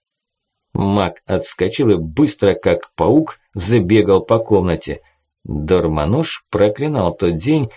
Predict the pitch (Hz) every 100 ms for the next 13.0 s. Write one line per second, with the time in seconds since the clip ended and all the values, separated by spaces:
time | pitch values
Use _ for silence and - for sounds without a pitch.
0 | _ _ - 143 98 139 190 165 - 117
1 | 110 110 127 139 104 101 123 104 - 98
2 | 101 110 117 110 82 - - _ _ _
3 | _ _ _ _ _ _ _ _ 117 185
4 | 156 - - - - _ _ _ - 87
5 | 98 143 147 - 95 101 127 117 107 104
6 | - 143 104 - - - _ - 92 120
7 | 160 135 - 101 92 127 110 95 - -
8 | - 156 156 127 113 110 - _ 95 92
9 | 127 - 131 131 107 87 98 95 95 90
10 | 82 92 87 101 113 - - 82 - _
11 | _ _ _ _ _ _ _ 80 82 131
12 | 147 139 - - 117 104 - - 82